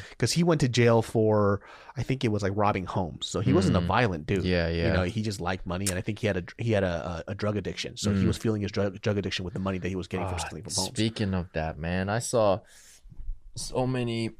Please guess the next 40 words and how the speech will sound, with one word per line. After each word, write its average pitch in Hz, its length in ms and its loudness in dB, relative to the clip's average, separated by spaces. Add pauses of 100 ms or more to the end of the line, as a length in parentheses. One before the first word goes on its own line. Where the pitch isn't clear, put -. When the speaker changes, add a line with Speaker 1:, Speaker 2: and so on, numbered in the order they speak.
(200)
Speaker 2:
so 117 200 -4
many 120 300 2
people 98 540 0 (340)
just - 260 -2
go 92 200 0
down 90 440 2
a 76 120 -4 (160)
dark, 85 420 0
dark 78 300 0
path 76 400 0
with 82 120 -8
the - 80 -8
fucking 78 340 -2
drugs, 73 440 -2
man. 73 420 -6
Like, 82 280 0 (320)
one 160 180 0
of 208 80 0
my 151 120 2
good 110 240 2
homies 101 380 2
too, 92 400 0 (160)
you 82 100 -4
know, 80 160 0
that 80 260 0
we 78 380 -6
grew 87 300 0
up 113 160 0
with, 73 320 -2 (100)
um, 76 400 -2
at 80 120 -4
some 107 240 0
point 101 320 0
we 80 80 -2
kind 85 260 0
of, 82 220 -2 (1200)
our - 140 -6
paths, - 560 -2 (120)
um, 76 340 0
split. - 500 0